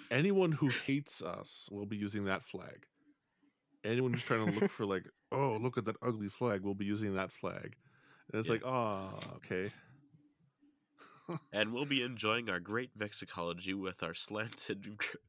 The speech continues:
Speaker 3: hit brown, green, and blue.
Speaker 1: Yeah, meanwhile, we've got, like, these little stickers with scenery that's, like, a brown, like, mountaintop with the, the blue sky and the green water, and you got the little, like, wolf and horse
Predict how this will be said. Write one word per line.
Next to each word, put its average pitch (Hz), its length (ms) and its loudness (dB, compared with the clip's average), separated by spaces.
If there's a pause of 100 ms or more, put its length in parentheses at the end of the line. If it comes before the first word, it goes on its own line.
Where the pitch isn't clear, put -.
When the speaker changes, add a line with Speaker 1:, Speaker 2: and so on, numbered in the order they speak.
(120)
Speaker 3:
hit 95 220 -6
brown, 95 440 2
green, 92 300 -6
and 87 140 -10
blue. 85 320 -8 (640)
Speaker 1:
Yeah, 156 240 8
meanwhile, 143 400 10
we've 135 100 6
got, 127 220 8
like, 123 140 8
these 117 160 4
little 117 140 2
stickers 117 380 4
with 104 100 -2
scenery 107 520 4
that's, 98 180 0
like, 98 160 4
a 98 40 2
brown, 101 600 4
like, 95 180 0
mountaintop 98 640 0
with 87 120 -6
the, 92 240 -4
the 98 80 -10
blue 101 200 0
sky 98 320 0
and 92 100 0
the 92 40 -4
green 98 240 -2
water, 95 280 2
and 95 100 0
you 92 60 -4
got 90 120 -6
the 101 60 -10
little, 104 220 -6 (480)
like, 92 160 -4 (400)
wolf 101 380 0
and 92 80 0
horse - 420 -2